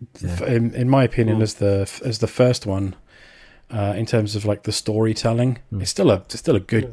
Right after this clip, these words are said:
Speaker 2: still a good game. Um,
Speaker 3: I enjoyed two when I played it on the P S three. I played it through, but I haven't played three yet. No.
Speaker 2: Yeah, no,
Speaker 1: Three
Speaker 2: it's
Speaker 1: is
Speaker 2: still
Speaker 1: really
Speaker 2: good. It's just
Speaker 1: interesting, but it,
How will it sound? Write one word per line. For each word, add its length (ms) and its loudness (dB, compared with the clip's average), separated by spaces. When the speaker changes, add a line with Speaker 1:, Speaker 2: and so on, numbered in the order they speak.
Speaker 2:
still 240 -2
a 40 2
good 280 -4
game. 460 -4
Um, 580 -2
Speaker 3:
I 100 -2
enjoyed 360 0
two 140 -6
when 100 -4
I 40 0
played 200 -6
it 40 -6
on 80 -10
the 60 -12
P 140 -14
S 100 -10
three. 340 -16
I 100 -20
played 240 -10
it 100 -16
through, 320 -14
but 80 -8
I 80 -4
haven't 160 -4
played 240 -4
three 320 -6
yet. 120 -12
No. 200 -12
Speaker 2:
Yeah, 240 4
no, 120 10
Speaker 1:
Three 100 10
Speaker 2:
it's 100 6
Speaker 1:
is 60 4
Speaker 2:
still 160 10
Speaker 1:
really 140 6
Speaker 2:
good. 200 8
It's 180 2
just 280 2
Speaker 1:
interesting, 320 -6
but 320 -2
it, 240 -6